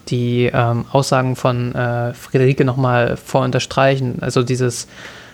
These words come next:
äh, nicht auf Augenhöhe, einerseits durch das Demokratische und andererseits auch das, äh, politische Reden irgendwie, ähm,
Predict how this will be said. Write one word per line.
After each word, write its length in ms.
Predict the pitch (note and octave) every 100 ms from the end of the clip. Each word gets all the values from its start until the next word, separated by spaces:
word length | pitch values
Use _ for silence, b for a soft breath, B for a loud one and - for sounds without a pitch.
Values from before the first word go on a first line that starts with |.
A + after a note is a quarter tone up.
| B -
äh, 240 | B2+ A#2+
nicht 180 | C#3+ C3+
auf 120 | C3
Augenhöhe, 520 | C3+ D3+ F3 D#3 C3+
einerseits 480 | - C3+ C3+ B2+ B2
durch 120 | -
das 140 | C#3+ -
Demokratische 680 | C3 B2+ - B2+ D3+ E3+ E3
und 80 |
andererseits 640 | - C#3+ C#3 C#3 C3+ C3 -
auch 260 | C#3+ - -
das, 580 | C#3 C3 - - - -
äh, 140 | D#3+ D3 - -
politische 580 | C#3 D#3 D#3+ - C#3+
Reden 380 | C3+ D#3+ F3 C3+
irgendwie, 640 | C#3 B2+ B2+ C3 B2+ B2+ C3+
ähm, 440 | C3+ B2+ B2+ B2+